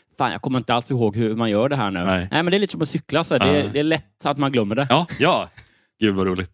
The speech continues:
Speaker 1: Och så, och då plötsligt en vacker dag så kommer man gå ut på gatan och så ser man hur det kommer, så här, folk svajar med sina cyklar.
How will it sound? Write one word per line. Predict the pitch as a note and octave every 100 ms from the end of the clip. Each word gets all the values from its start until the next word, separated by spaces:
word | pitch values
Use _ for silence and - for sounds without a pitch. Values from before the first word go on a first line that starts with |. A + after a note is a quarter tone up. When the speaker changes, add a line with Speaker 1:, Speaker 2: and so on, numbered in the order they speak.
| -
Speaker 1:
Och | E3+
så, | - -
och | D#3+
då | D3 E3+
plötsligt | - G#3 - G#3
en | G3 D#3
vacker | C3 -
dag | A#2+ C3 F3 A#2+ _ _ -
så | C3+
kommer | D3+ D3+
man | E3
gå | D#3
ut |
på | -
gatan | C#3 A#2 - C3 D#3
och | -
så | C3
ser | D3+ F#3+ C3+
man | C#3+ F#3
hur | F3+
det | E3
kommer, | D#3+ C3
så | -
här, | C3 -
folk | C#3 B2+
svajar | - - C#3 D#3+ D3+ A#2 C3+
med | E3+ D#3
sina | D3+ C#3+
cyklar. | - D3